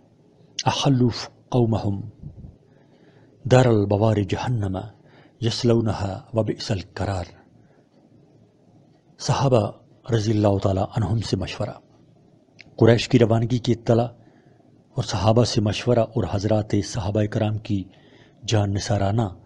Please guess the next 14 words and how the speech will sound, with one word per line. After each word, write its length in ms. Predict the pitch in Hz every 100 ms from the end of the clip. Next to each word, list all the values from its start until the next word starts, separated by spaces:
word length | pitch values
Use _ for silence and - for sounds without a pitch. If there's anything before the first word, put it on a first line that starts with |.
| _ _ -
तकरीरें, 460 | - 98 87 87 _ _ _ _ _ -
तकरीरें। 440 | 117 107 98 90 - _ _ _ _ _ _ _ _ - _ _ _ _ _ _ _ _ _ _ _ _ _ _ _ _
रोहा 580 | 135 127 131 147 131 - -
से 180 | - -
चलकर 340 | - 117 110 113
जब 240 | 113 - -
आप 180 | 104 101
मकाम 280 | - 107 104
सफरा 300 | - - 113
पर 140 | 104 95
पहुंचे 340 | 95 82 104
तो 140 | - 95 101 - _ - - _ _ -
बसबस 380 | 120 - 131 -
और 140 | 117